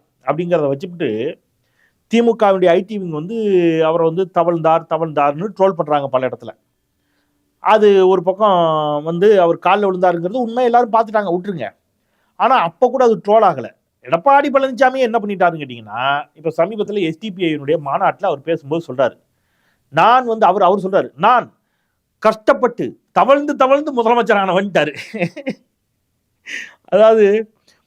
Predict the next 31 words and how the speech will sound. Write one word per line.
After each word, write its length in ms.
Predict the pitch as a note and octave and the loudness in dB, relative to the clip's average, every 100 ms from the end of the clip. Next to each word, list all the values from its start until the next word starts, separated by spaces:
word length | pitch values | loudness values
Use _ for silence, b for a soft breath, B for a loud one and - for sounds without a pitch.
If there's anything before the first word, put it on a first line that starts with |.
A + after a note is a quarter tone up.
| _ | _
மத்தவங்க 640 | E3 F3+ F#3+ C4 C4 B3 | -4 -2 0 0 0 2
வந்து 560 | A#3 A3+ A#3 C4+ C#4 G3+ E3 - | 0 0 0 0 -2 -6 -8 0
ட்ரோல் 140 | A3+ | 2
பண்ணி 220 | G3+ G#3+ | 2 -2
பார்த்திருப்போம், 480 | G#3+ F#3 F3 D3+ A#2+ _ _ _ _ _ _ | 0 0 0 -8 -12 _ _ _ _ _ _
எடப்பாடியார் 520 | A3 C#4+ C4+ A#3 F3+ | -4 0 2 4 2
வந்து 560 | E3 F#3 F3 C3+ D3 E3+ _ _ _ _ - | 2 0 0 2 0 -4 _ _ _ _ -6
அது 180 | C#3 | -4
என்ன, 260 | D3 F#3+ E3+ | -2 -2 -2
இரும்பு 500 | D3 F3 G#3 G3+ G3 | 0 -2 -2 -4 -2
தேசத்தின் 440 | E3 F3 F3 F3+ | 0 -2 -2 -6
கரும்பு 280 | F3 D#3+ F3 | -2 0 0
மனிதரா 220 | E3 D#3 | -4 -2
என்னமோ 220 | E3 D3+ D3 | -2 -2 -4
சொல்லுவாங்களே 260 | C#3+ C#3+ C3+ | -2 2 2
அவர் 140 | C3 | 4
அ 80 | B2+ | 2
தி 140 | B2+ | 0
மு 60 | C3+ | 0
ககாரங்க. 360 | A#2+ A2+ G#2 F2 _ b b b - | 0 0 -2 -6 _ b b b -4
அப்படி, 200 | D#3 F3+ | 0 0
அப்படிப்பட்ட 420 | F3 E3 F#3+ F3 E3 | 0 -4 -2 -2 0
மனிதர் 260 | D#3+ F3 | 2 2
அல்லவா? 420 | D#3 D3 F#3+ D3+ - | 2 2 2 0 0
அதனால 320 | C#3+ F#3 G3+ D#3 G#3 - | 0 2 2 2 0 0
அவரே 320 | E3 A#3+ C#4 | 0 2 4
அவரை 280 | C#4+ A#3+ A3+ | 4 2 0
ட்ரோல் 260 | F#3 A3+ G3+ | 2 0 0
பண்ணிக்கிறாரு. 400 | G3+ E3 C3+ A2 - | -2 0 -2 -4 -4
அவரே 300 | C#3 B3 C#4 | 0 0 0
சொல்றாரு, 340 | G#3+ F#3+ B2 | 0 0 -2